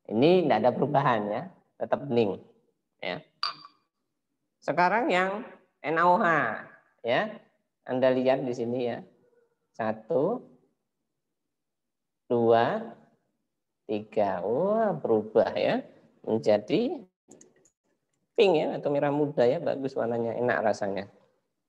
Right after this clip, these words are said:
Nah, ini ya. Dicampur es, segar sekali. Nah, ini ada dua ya, satu H dua S O empat,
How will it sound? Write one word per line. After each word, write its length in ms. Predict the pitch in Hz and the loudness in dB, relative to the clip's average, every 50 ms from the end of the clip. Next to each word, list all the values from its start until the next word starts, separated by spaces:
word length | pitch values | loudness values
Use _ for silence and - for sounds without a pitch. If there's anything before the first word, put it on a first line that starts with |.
| _ | _
Nah, 240 | - 104 104 101 98 | -10 -8 -6 -6 -4
ini 200 | 101 113 131 131 117 113 | -2 -2 0 0 0 0
ya. 100 | 110 113 - - - - _ _ _ _ _ _ _ _ _ _ _ _ _ _ _ _ - | -2 -4 -4 -8 -14 -20 _ _ _ _ _ _ _ _ _ _ _ _ _ _ _ _ -12
Dicampur 400 | 107 - 110 107 107 117 110 - - | -10 -8 -6 -4 -2 -2 -2 -2 0
es, 160 | - 180 - - | -2 -2 -2 -4
segar 240 | - - - 110 110 113 | -8 -4 -4 -4 -4 -4
sekali. 480 | 123 107 - 131 151 160 151 131 117 110 107 104 104 104 113 123 _ _ _ _ _ _ _ _ _ _ _ _ _ _ _ _ _ _ _ _ _ | -6 -6 -6 -6 -6 -6 -8 -8 -10 -10 -14 -18 -20 -20 -20 -20 _ _ _ _ _ _ _ _ _ _ _ _ _ _ _ _ _ _ _ _ _
Nah, 240 | - 104 101 101 107 | -4 -2 0 2 4
ini 400 | 123 139 131 113 110 - - - - _ - _ _ - _ _ | 4 4 4 2 0 -2 -10 -14 -18 _ -20 _ _ -20 _ _
ada 240 | - 135 147 175 | -4 0 2 2
dua 640 | 170 160 175 185 190 175 160 139 127 135 156 - - | 0 2 2 2 4 4 4 2 2 -2 -4 -8 -6
ya, 160 | - - 131 | -2 0 0
satu 400 | 139 - 151 143 139 - - 139 | 2 2 2 0 2 2 2 2
H 160 | 135 151 131 120 | 4 4 2 2
dua 240 | - 123 127 120 | 2 4 4 4
S 160 | 117 117 - - | 4 2 0 -2
O 80 | 104 | -4
empat, 480 | 107 104 104 107 - 156 208 294 - | -4 -4 -4 0 0 0 0 0 -4